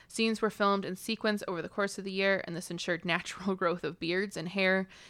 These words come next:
increasing skin pallor and signs of strain on the actors who had, just like real U-boat men, spent many months in a cramped, unhealthy atmosphere.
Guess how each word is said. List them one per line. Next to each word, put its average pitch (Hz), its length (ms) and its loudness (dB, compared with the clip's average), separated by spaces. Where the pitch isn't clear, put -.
increasing 220 540 -2
skin 196 340 -2
pallor 185 360 0
and - 200 -6
signs 185 380 -2
of 190 80 -12
strain 175 340 -2
on 156 100 -2
the 170 120 -4
actors 175 400 -4
who 185 80 -2
had, 175 420 2
just - 180 -8
like 170 200 -2
real 220 200 4
U-boat 175 360 0
men, 156 220 -4
spent - 300 -4
many 208 280 0
months 175 360 0
in - 80 -6
a - 60 -6
cramped, 185 440 -4
unhealthy 226 600 0
atmosphere. - 800 -8